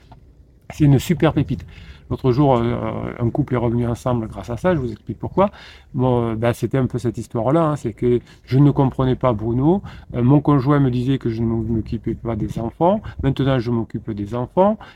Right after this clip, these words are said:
Et, euh, mon conjoint est toujours très loin.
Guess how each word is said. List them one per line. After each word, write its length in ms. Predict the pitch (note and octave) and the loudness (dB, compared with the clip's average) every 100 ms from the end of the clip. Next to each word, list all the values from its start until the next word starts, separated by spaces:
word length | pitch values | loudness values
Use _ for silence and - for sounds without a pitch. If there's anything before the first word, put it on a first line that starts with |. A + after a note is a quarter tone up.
| - | -10
Et, 280 | - D#3 E3 B2+ | 6 6 6 2
euh, 540 | A#2+ A#2 A2+ A2 G#2+ | -2 -2 -2 -4 -4
mon 160 | A#2+ A#2 | -2 -2
conjoint 320 | A2+ A#2+ F3+ | -2 0 0
est 60 | D3+ | 0
toujours 400 | C3+ C3+ E3+ - | 0 0 0 -2
très 180 | - | -2
loin. 240 | C3 C3 | 2 2